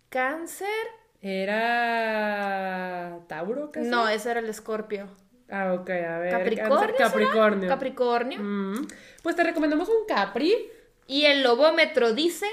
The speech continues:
Speaker 2: Ok,
Speaker 1: di-,
Speaker 2: el,
Speaker 1: dile su top tres.
Speaker 2: el lobómetro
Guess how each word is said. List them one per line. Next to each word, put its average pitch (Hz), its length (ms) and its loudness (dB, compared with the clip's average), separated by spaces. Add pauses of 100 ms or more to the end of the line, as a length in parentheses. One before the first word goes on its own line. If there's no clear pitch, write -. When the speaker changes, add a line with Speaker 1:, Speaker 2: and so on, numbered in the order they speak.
(120)
Speaker 2:
Ok, 208 160 -2
Speaker 1:
di-, 196 320 0
Speaker 2:
el, 220 120 6
Speaker 1:
dile 220 140 6
su 427 140 4
top 311 180 2
tres. - 320 -2
Speaker 2:
el 233 200 4
lobómetro 294 800 2